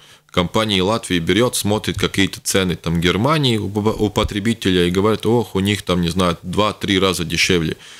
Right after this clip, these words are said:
Но это только для таких потребителей, например, Германии тоже, которые очень много потребляют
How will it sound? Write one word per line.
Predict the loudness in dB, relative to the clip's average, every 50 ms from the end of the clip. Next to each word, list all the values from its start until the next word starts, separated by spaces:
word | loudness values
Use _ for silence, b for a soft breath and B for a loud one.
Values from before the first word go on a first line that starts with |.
| B B B B _
Но | 0 0
это | 2 2 0 -2
только | 0 0 0 0 0 -2 0
для | 0 0 0
таких | 0 0 0 0 0 0 0
потребителей, | -2 0 0 -2 0 0 0 -2 -2 -2 0 0 2 2 2 0
например, | -2 -2 -2 -2 0 0 2 2 2 2 0 -2 -8 -16 -16 -16 -4 0
Германии | 0 0 2 2 0 0 0 -2 -4
тоже, | -2 0 0 0 0 -2 -6
которые | -10 -12 -2 0 0 2 2 2
очень | 2 0 0 -2 -2 0
много | 0 0 0 -2 -4 -4
потребляют | -4 -4 -4 -2 -4 0 2 2 2 2 2 0 -2 -4